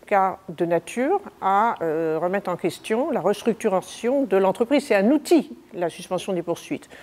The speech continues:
Donc c'est pour ça qu'il nous semble absolument indispensable, euh, d'utiliser d'ailleurs une option de la directive et que, euh, le législateur,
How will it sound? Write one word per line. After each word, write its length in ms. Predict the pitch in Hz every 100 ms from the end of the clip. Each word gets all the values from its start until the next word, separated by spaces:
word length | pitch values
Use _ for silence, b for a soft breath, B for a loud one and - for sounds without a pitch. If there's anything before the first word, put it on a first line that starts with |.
| B B B
Donc 140 | 196
c'est 80 | 185
pour 120 | 220
ça 160 | 208 277
qu'il 120 | 269
nous 60 | 202
semble 160 | 202 180
absolument 420 | 196 247 247 214
indispensable, 880 | 208 240 240 208 - 196 196 330 370 B B B B B -
euh, 180 | 170 165
d'utiliser 540 | 151 254 277 262 220
d'ailleurs 460 | 220 190 190 180 185 -
une 160 | 240
option 420 | 233 233 - 214
de 100 | 190
la 120 | 208 190
directive 880 | 175 165 156 - 170 202 311 349 269 B B
et 120 | 190
que, 180 | 185 - 220 277 285
euh, 200 | 196 196
le 120 | 185
législateur, 720 | 208 196 170 180 - 202 254